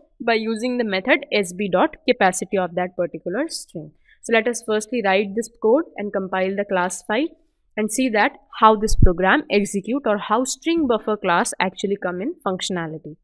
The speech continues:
So as you can see that I have written the particular code and saved my file as S B A X dot Java. I have compiled the file, there are no errors, and then I have run the class file. And it's showing me that original string is welcome. After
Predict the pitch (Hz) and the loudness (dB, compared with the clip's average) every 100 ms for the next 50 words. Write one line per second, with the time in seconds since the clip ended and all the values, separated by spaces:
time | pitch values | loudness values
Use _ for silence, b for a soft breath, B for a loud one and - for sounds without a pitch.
0 | _ _ _ _ _ _ _ _ _ - | _ _ _ _ _ _ _ _ _ -6
1 | 220 220 254 269 262 247 226 254 226 226 | -4 -2 0 -2 -2 -2 0 2 0 0
2 | 190 190 254 262 269 214 214 214 220 202 | -4 0 0 0 0 -2 -2 -2 -2 0
3 | 190 214 226 - 208 202 208 208 208 196 | 0 2 0 2 2 0 -2 -6 -4 -2
4 | 196 196 202 202 202 180 196 202 190 185 | -2 -2 -4 -4 -8 -8 -6 -4 -4 -4
5 | 180 185 175 185 165 175 294 320 - 202 | 0 0 0 -4 -4 -4 -6 -8 -8 -8
6 | - 190 180 190 196 220 240 214 220 208 | -8 -10 -4 -2 -2 -2 0 0 0 0
7 | 190 196 185 233 196 185 214 - 202 202 | 0 -2 -4 -2 -2 -2 -4 -6 -6 -4
8 | 196 190 180 180 240 359 - 214 170 - | -4 -4 -6 -4 -6 -6 -4 0 0 -2
9 | - 165 156 - B B B 220 214 - | -10 -10 -10 -12 B B B -2 -2 0
10 | 233 254 247 220 208 202 202 196 208 220 | 2 2 0 0 0 0 -2 0 0 0
11 | - 202 190 175 185 190 - 269 - B | -2 -4 -4 -2 0 0 0 -2 -2 B
12 | B 202 208 - | B 2 2 2